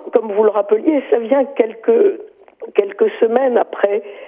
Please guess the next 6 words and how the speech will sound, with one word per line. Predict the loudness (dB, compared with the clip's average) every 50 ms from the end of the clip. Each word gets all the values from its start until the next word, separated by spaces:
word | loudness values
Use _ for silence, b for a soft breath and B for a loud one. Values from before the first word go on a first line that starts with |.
| B B -2
euh, | 0 2 4 4 4 4 4
l'autorisation, | 2 2 0 2 0 0 2 2 2 2 0 -2 -2 -2 0 2
la | 2 2 2
légalisation | 0 0 0 0 -2 -2 -4 -2 -2 -2 -2 -2 -2 0 0 0 0 B B B B B B B
du | -4 -2 0
cannabis | 2 2 2 2 2 2 2 0